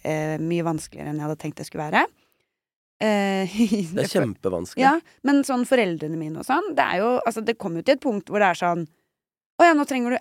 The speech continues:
Speaker 1: appen for å logge deg inn på, eh, banken.» Ikke sant? F-, kodebrikke er nesten ute. Altså, det er veldig, det går veldig, veldig fort,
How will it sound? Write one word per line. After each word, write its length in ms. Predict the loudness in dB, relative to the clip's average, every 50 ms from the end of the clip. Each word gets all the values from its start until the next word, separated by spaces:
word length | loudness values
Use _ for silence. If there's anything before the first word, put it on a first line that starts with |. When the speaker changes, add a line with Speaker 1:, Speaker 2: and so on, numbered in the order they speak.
| -4
Speaker 1:
appen 520 | -8 -10 -10 _ _ _ _ -2 -2 0 -2
for 120 | -2 -2 -2
å 60 | 2
logge 260 | 2 0 0 0 -4 -4
deg 220 | -4 -2 -2 -2
inn 120 | -4 -6 -8 -8 _
på, 560 | -2 0 0 0 0 0 0 -2 -2 -4 -6 -8 _ _ _ _ _ _ _ _ _
eh, 380 | -6 -4 -2 -2 -2 -2 -2 -4
banken.» 640 | -2 2 2 2 2 2 -2 0 2 4 4 4 2 -4 _ _ _ _ _ _ -2
Ikke 80 | 0
sant? 160 | 0 0 0 -2
F-, 240 | -4 -2 -2 -2
kodebrikke 720 | 0 0 0 0 0 0 -2 -4 -4 -6 -6 -6 -2 _ 2
er 140 | 4 4 2
nesten 760 | -2 -4 -8 -10 -8 -6 -4 -4 -4 -4 -4 -4 -4 -4 -2
ute. 520 | -2 -2 -2 -4 _ -10 -6 -6 -6 -6 -6 _ _ _ _ _ _ _
Altså, 100 | -8 0 2
det 120 | 2 2
er 100 | 4 2
veldig, 520 | 2 2 2 0 -2 -4 -4 -2 -2 -2 -2 -2 -2
det 80 | 0
går 140 | 0 0 0 0
veldig, 240 | -2 -2 -2 -2
veldig 200 | -2 -2 -4 -4
fort, 200 | -4 -4 -4 -4